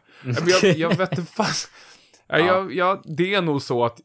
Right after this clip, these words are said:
Speaker 2: det, du vet, när man gjorde proven, alltså så här S O-proven som det hette, hette
Speaker 1: Mm.
Speaker 2: då, det var ju inte historia då, utan det var
Speaker 1: Social
Speaker 2: S O.
Speaker 1: orientering.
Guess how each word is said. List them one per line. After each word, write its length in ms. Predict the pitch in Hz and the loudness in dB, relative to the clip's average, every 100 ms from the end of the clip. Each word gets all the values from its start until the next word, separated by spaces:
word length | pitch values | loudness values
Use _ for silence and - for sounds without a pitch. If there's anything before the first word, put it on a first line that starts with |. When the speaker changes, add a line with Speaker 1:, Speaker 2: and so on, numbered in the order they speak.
| - | -12
Speaker 2:
det, 280 | 127 147 - | -6 -6 -6
du 180 | 135 147 | -8 -4
vet, 300 | 147 - - | -4 -6 -10
när 100 | 139 | -8
man 160 | 143 | -6
gjorde 240 | 143 143 143 | -6 -8 -8
proven, 600 | - 202 156 123 120 127 | -8 -10 -6 -6 -6 -10
alltså 260 | - 127 131 | -12 -12 -10
så 100 | 120 | -10
här 120 | - | -10
S 400 | - 123 - - 151 | -10 -8 -6 -6 -6
O-proven 720 | 131 113 - 185 143 113 110 | -8 -10 -8 -6 -6 -10 -10
som 160 | 110 107 | -12 -14
det 80 | |
hette, 200 | 101 80 98 - | -14 -16 -18 -16
hette 120 | 120 | -12
Speaker 1:
Mm. 140 | 107 95 | -10 -8
Speaker 2:
då, 80 | 107 | -10
det 100 | 110 | -8
var 100 | 123 | -8
ju 40 | |
inte 140 | 110 | -8
historia 580 | 113 113 - 151 113 104 | -10 -8 -4 -6 -6 -12
då, 120 | 87 | -12
utan 140 | - 113 | -12 -14
det 60 | |
var 100 | 110 | -12
Speaker 1:
Social 560 | 107 135 - 139 123 123 | -6 -4 2 4 4 4
Speaker 2:
S 60 | - | 0
O. 100 | 131 | -2
Speaker 1:
orientering. 640 | 107 110 113 143 117 87 | -2 -4 -4 -6 -8 -12